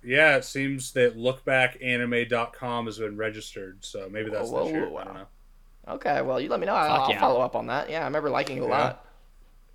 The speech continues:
Speaker 1: Yeah.
Speaker 2: I think I have the file
Speaker 1: Well
Speaker 2: sitting on my computer. I don't know if he released it. I feel like I still have that
Speaker 1: <laughs>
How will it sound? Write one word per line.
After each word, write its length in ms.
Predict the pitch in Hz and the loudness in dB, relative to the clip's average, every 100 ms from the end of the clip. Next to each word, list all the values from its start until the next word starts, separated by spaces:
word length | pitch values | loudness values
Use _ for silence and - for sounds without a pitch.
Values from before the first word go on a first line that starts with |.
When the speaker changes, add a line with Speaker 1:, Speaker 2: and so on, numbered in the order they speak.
| - | -20
Speaker 1:
Yeah. 180 | - 127 131 - - - - - - - | -10 -10 -10 -20 -20 -20 -20 -20 -20 -14
Speaker 2:
I 80 | 135 | -6
think 180 | 185 | 4
I 80 | 156 | 6
have 160 | 160 151 | 6 4
the 60 | |
file 240 | 147 151 170 147 | 4 6 6 6
Speaker 1:
Well 40 | |
Speaker 2:
sitting 200 | - 135 | 2 -2
on 60 | 135 | 0
my 80 | 131 | -2
computer. 320 | 107 147 156 | -4 -2 0
I 40 | 120 | 2
don't 140 | 131 | 2
know 80 | 135 | 0
if 60 | 139 | -2
he 80 | |
released 360 | 123 123 143 - | -4 -2 -4 -4
it. 80 | 107 | -6
I 60 | |
feel 160 | 117 135 | -4 0
like 100 | 131 | 2
I 80 | 127 | 2
still 180 | - 131 | 2 2
have 160 | 131 | 2
that 120 | 127 | 2
Speaker 1:
<laughs> 80 | 107 | 2